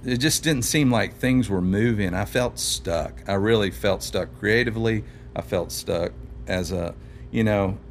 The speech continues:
just where I wanted to go with my career. And I just got, on a whim, I just called my buddy Aaron Esice. I go, "Hey, you remember talking about wanting to do a record with me?"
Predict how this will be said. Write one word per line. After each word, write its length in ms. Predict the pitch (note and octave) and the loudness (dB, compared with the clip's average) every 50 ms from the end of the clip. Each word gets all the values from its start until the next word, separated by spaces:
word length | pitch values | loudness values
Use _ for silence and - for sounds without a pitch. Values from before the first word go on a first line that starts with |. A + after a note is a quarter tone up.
| - - | -14 -8
just 260 | - A2+ G#2+ - - - | -4 -2 -2 -2 -4 -4
where 280 | G2 G#2 A2 G#2+ G#2+ G#2 | -2 2 2 4 4 4
I 40 | |
wanted 360 | G2 G2 G#2 G2+ G2 G2 F#2+ D#2+ | 4 2 2 2 2 0 0 -2
to 80 | F#2 E2+ | -4 -6
go 600 | D#2 E2+ F#2+ F#2 F2+ F#2 F2+ F2+ F2+ F2 E2+ E2 - - - - - - - - - - - | -4 -2 0 0 2 2 2 0 0 0 -2 -4 -8 -12 -16 -16 -16 -16 -16 -16 -16 -14 -12
with 200 | - F2+ - - | -10 -10 -8 -4
my 180 | - F2 E2 D#2 | -4 -4 -4 -4
career. 560 | - - - E2+ F2 F#2 F#2+ E2+ D2 C2+ C2+ - - - - - - - - - - - - | -4 -4 -2 -2 0 0 0 0 -2 -4 -8 -12 -16 -16 -16 -16 -16 -18 -18 -18 -16 -10 -4
And 560 | G2 G2 G2 F#2+ F#2 F#2 F2+ F2 F2 D#2+ - - - - - - - - - - - - - - - - - - - - - - - - - - | -2 0 0 2 2 0 0 0 -2 -4 -6 -10 -14 -16 -16 -16 -16 -16 -16 -16 -18 -18 -18 -18 -18 -18 -18 -18 -18 -16 -16 -16 -16 -14 -6 -2
I 120 | - G#2+ | 0 0
just 280 | A2 A2 C3 B2+ - - | 2 0 0 -2 -2 -2
got, 160 | B2 B2 - - | -4 -4 -2 0
on 120 | G#2+ A2+ A#2 | 2 2 4
a 60 | A2+ | 4
whim, 600 | G2+ G#2 A#2 B2+ B2 A2 G#2 F#2+ F#2+ G2+ G#2 - - - - - - - - - | 4 4 4 4 4 4 4 2 0 -2 -4 -8 -12 -14 -14 -14 -14 -12 -8 -4
I 80 | G#2+ | -4
just 220 | G2+ G#2+ A2 - - | -4 -4 -4 -6 -4
called 260 | - A2+ G#2+ G#2+ G2+ | 0 2 2 4 2
my 120 | G2+ F#2+ | 2 0
buddy 280 | F#2 G2 F#2+ F#2+ F#2+ F2 | 0 0 0 0 2 0
Aaron 220 | F2+ F#2+ F2+ F2 | 0 0 0 0
Esice. 500 | F2 F2 F2 - - D#2+ D#2 D#2+ D#2+ - | 0 -2 -4 -4 -6 -4 -4 -6 -6 -8
I 40 | F2 | -8
go, 240 | E2 E2 D#2 D2+ D2+ D#2+ - - - - - - - - - - - - - | -6 -6 -6 -6 -6 -10 -12 -14 -16 -16 -16 -16 -16 -16 -16 -18 -18 -12 -2
"Hey, 400 | - - C3+ A#2+ G2+ D#2+ - - - - - - - - - - - - - - - - | 2 4 4 4 4 0 -4 -10 -16 -16 -16 -16 -16 -16 -16 -16 -16 -16 -16 -16 -8 -2
you 120 | C3 C#3+ | 0 2
remember 280 | E3+ F3 E3+ E3 D#3 C3 | 2 2 2 4 2 2
talking 380 | - - B2 A2 A2+ A2+ A2+ | 2 2 2 2 2 2 0
about 360 | G#2 G2+ G2+ F#2+ F#2 - - - | 0 2 2 0 0 -4 -6 -4
wanting 280 | - G2 G2+ F2 F2 E2+ | -2 -2 -2 -2 -2 -4
to 60 | F#2 F#2 | -2 -2
do 80 | F#2 F2+ | 0 0
a 20 | |
record 400 | F2 E2+ F2+ F#2 - G2 F#2 F#2 | 0 0 0 0 0 -2 -2 0
with 160 | F#2 F2+ - | -2 -2 -2
me?" 220 | F#2+ G2 F2+ F2+ | -2 -4 -4 -6